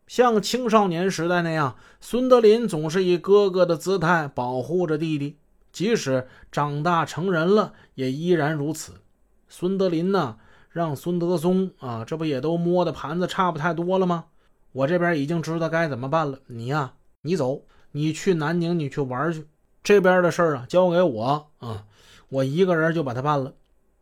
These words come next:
孙德林以旅游的名义找到当地一个向导，用自己身份证办了一张通行证。这什么证呢？这叫中越边境地区出入境通行证。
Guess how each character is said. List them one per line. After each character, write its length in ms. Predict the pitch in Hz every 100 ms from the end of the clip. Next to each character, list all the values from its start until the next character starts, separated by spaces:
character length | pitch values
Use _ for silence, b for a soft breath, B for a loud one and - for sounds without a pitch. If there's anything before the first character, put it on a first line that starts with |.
| _
孙 340 | - - 277
德 160 | 269 247
林 540 | 240 233 247 220 127 b b b -
以 260 | 151 180
旅 300 | 180 156 143
游 240 | 135 143 208
的 100 | 185
名 280 | 147 147
义 260 | 170 160 120
找 360 | 107 120 104 107
到 340 | 143 151 113
当 380 | 110 151 160 156
地 260 | 147 131 123
一 60 |
个 100 | 151
向 300 | 139 165 127
导， 260 | 104 101 - - -
用 220 | 175 190
自 140 | 180
己 140 | 143 117
身 240 | - 196
份 180 | 185 190
证 240 | 208 180 139 b b b b
办 260 | 202 196 165
了 100 | 160
一 140 | 156
张 220 | 156 165
通 200 | - 165
行 220 | 156 147
证。 180 | 185 190 - _ _ _ _
这 80 | -
什 160 | -
么 120 | 156 226
证 260 | 240 214
呢？ 220 | 190 170 b b b
这 100 | 170
叫 120 | 156
中 260 | 143 262 269
越 160 | 247
边 260 | 180 214 220
境 200 | 214 185
地 180 | 175 160
区 320 | - 175 185
出 340 | 185 - 202
入 240 | 208 208 170
境 280 | 170 156 127
通 260 | - 156
行 180 | 143 151
证。 160 | 170